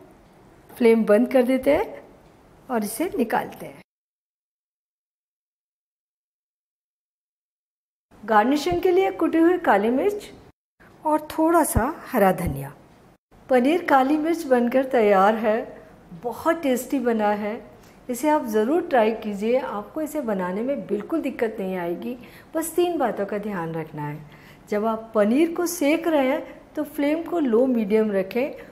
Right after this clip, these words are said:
उसे बहुत ज़्यादा डार्क नहीं करें, हल्का सा ब्राउन कलर में सेकना है। दही को फेंट कर लें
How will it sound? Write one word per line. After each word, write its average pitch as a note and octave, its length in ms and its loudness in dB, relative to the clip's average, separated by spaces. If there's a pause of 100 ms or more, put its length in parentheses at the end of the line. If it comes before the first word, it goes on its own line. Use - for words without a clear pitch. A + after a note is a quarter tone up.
(160)
उसे - 160 -6
बहुत A3+ 280 -4
ज़्यादा G#3 300 -4
डार्क F3 420 0
नहीं C#3+ 220 -4
करें, - 380 -12 (720)
हल्का A#3 240 0
सा D#4 140 -2
ब्राउन A3+ 340 0
कलर B3 240 -2
में B3+ 140 -4
सेकना G#3 400 -6
है। G#3+ 240 -10 (480)
दही C#4 380 4
को G#4 180 2
फेंट A3 420 2
कर D4+ 160 4
लें D#4+ 360 0